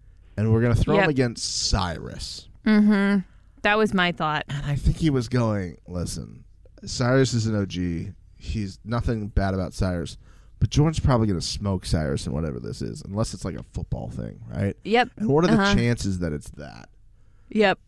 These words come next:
Speaker 1: Probably not great. So they're like, "Let's just bide the time a little bit,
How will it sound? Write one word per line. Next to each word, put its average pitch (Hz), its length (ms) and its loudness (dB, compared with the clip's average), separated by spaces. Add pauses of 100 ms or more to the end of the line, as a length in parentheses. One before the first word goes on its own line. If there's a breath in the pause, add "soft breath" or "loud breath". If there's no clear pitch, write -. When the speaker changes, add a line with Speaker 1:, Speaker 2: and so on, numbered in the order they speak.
Speaker 1:
Probably 160 480 4
not 104 340 0
great. 78 360 -4 (120)
So - 220 0
they're 131 120 4
like, 123 240 2
"Let's 135 360 0
just 143 260 -4
bide 113 240 2
the 143 80 -2
time 107 320 -2
a 104 40 -8
little 101 180 -8
bit, 110 280 -4